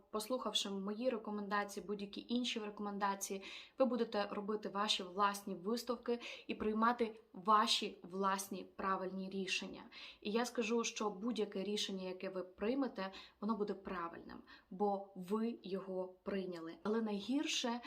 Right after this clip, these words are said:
не приймати рішень, найгірше на-, перебувати в ситуації, е, коли, е, просто будь-як буде,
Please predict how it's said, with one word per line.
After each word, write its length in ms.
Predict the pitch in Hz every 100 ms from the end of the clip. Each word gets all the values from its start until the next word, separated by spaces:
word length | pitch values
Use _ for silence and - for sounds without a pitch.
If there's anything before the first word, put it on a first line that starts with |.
| - -
не 180 | 214 240
приймати 560 | 240 226 220 208 190 180
рішень, 440 | 175 170 - 190 202
найгірше 640 | 208 202 277 - 220 208 -
на-, 240 | 208 214 - 202
перебувати 560 | 226 214 214 214 208 208
в 40 |
ситуації, 720 | - 190 220 277 285 262 240 - - 262
е, 280 | 208 196 190 190
коли, 280 | 214 226 214
е, 80 | 214 - - 196 196 196 190 185 185 185 -
просто 400 | 247 254 - 202
будь-як 440 | 185 226 220 190
буде, 440 | 190 269 247 262